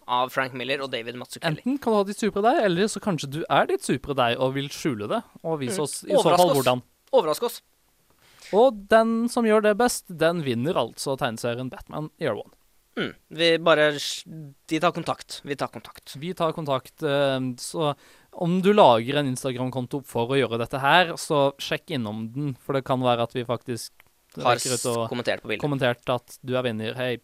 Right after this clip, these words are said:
Speaker 2: send oss en melding på her.
Speaker 1: Chill. Um, jeg har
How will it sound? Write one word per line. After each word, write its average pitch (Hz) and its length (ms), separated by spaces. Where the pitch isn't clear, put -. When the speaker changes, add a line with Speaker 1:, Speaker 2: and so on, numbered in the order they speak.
Speaker 2:
send 107 240
oss 110 160
en 117 140
melding 107 340
på 110 220
her. 113 200
Speaker 1:
Chill. 220 560
Um, 202 760
jeg 185 320
har 220 80